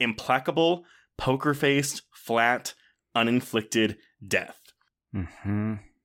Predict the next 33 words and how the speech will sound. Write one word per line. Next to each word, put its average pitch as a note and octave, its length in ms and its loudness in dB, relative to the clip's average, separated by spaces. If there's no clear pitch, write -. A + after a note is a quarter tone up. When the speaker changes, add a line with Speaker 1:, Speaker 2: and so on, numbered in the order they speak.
Speaker 1:
Truffaut F3+ 420 2
said D#3+ 200 2
it D#3+ 60 0
was C#3 120 0
hard C3+ 260 0
to B2+ 80 -4
make B2+ 180 2
an A2+ 80 -2
anti-war G#2+ 520 2
film G#2+ 220 0
because G#2 280 -2
war A2+ 280 2
was A2+ 140 2
exciting F#2+ 560 0
even G2 200 -4
if F#2+ 140 -6
you G2 80 -6
were G2 140 -2
against F#2 400 -4
it. F#2 240 -6
Van A#2+ 280 2
Sant D3+ 320 0
has C#3 160 0
made A#2+ 140 2
an A2 60 0
anti-violence A2 840 0
film G2 240 0
by A2 180 0
draining B2 680 2
violence C#3 460 4
of G#2+ 160 -4
energy, D3+ 500 2
purpose, C3+ 520 0